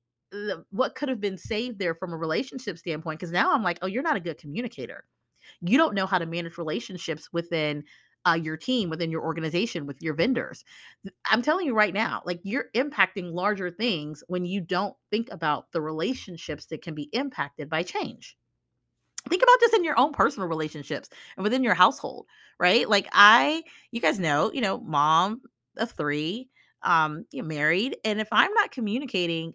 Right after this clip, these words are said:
of changes in my schedule, if I'm not communicating the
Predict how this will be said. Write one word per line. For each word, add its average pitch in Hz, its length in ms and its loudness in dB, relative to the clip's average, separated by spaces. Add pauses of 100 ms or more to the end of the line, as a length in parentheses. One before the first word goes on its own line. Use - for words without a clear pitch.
(120)
of 170 100 -8
changes 214 420 -4
in 175 120 -8
my 156 160 0
schedule, 143 560 -4
if 185 100 -6
I'm 233 160 4
not 349 200 0
communicating 190 960 -6 (360)
the 160 540 2